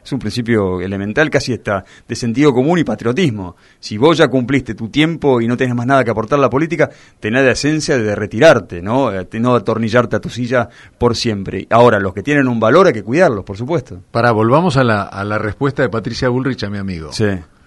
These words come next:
Speaker 2: Usted me tiene que apoyar porque yo en las encuestas voy primera.
Speaker 1: Algunas encuestas dicen que, que, que Patricia, este, eh, yo, ¿qué querés que te diga? Se le han pifiado tanto toda la vida que no sé qué contestarte.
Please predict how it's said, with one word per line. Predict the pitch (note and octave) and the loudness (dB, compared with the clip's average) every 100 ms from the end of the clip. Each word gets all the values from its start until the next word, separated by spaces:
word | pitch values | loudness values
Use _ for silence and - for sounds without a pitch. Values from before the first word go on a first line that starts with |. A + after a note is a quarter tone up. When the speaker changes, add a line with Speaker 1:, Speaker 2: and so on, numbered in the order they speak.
| _ _ - | _ _ -14
Speaker 2:
Usted | G2 F#3+ | -2 0
me | F3+ | 2
tiene | A2+ G2+ | 0 -2
que | |
apoyar | F#2+ G2+ E3 | -2 -2 -2
porque | C3+ G2 | -2 -4
yo | |
en | G2+ | -4
las | F#2+ F#2+ | -6 -8
encuestas | F#2+ D#3+ A#2 | -6 -6 -4
voy | F2+ | -6
primera. | F2 A#2+ A#2+ B1+ - _ _ _ _ _ - | -8 -10 -10 -12 -20 _ _ _ _ _ -2
Speaker 1:
Algunas | B2+ D3+ G#3 G3 | 0 2 0 0
encuestas | E3 F3+ F#3+ F3 | 2 0 4 2
dicen | F3 F#3 | 2 0
que, | C3 A#2+ A2+ | 4 4 2
que, | G#2 A2 G2+ | 0 -4 -4
que | A2 | -4
Patricia, | G#2+ G#2 C#3 C3+ E3 C#3+ A#2+ | -4 0 0 2 4 6 6
este, | G2+ - A2 G2 F#2+ F#2 - | 4 -4 -10 -8 -8 -10 -16
eh, | G2 F2+ F2 - _ _ | -14 -12 -14 -16 _ _
yo, | - A3 D3+ _ | -2 -2 -2 _
¿qué | D3 | -8
querés | D#3 A#2+ | -4 -4
que | |
te | G#2 | -6
diga? | F#2+ F#2 F2 | -8 -8 -8
Se | C3 | -4
le | |
han | E3+ | -4
pifiado | C3 A#2+ D3 C3 | -4 -4 0 0
tanto | F#2+ C#3+ D3 A#2+ G#2 | 0 -2 -2 -6 -8
toda | - B2+ B2 | -4 0 2
la | |
vida | A2+ C#3+ D3+ | 2 0 0
que | - A2+ | -2 -6
no | |
sé | B2 F3+ | -4 -4
qué | C3+ | -4
contestarte. | G#2+ F#2+ - G2+ F#2 E2+ | -8 -10 -8 -10 -8 -14